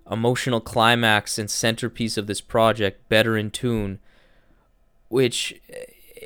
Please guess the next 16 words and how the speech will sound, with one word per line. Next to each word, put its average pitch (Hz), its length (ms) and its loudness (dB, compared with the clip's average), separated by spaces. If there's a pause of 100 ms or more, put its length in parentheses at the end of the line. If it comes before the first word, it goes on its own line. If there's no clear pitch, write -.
(640)
if 143 220 2
I 135 140 10
say 156 300 6
the 151 100 4
word 135 240 4
sublime, 117 640 4
beautiful 110 720 2 (300)
so - 240 0
many 113 240 2
times 104 400 0
in 101 100 -4
this 101 280 -4
review, 104 400 -2
forgive 110 400 2
me, 120 340 0 (360)
but 107 320 6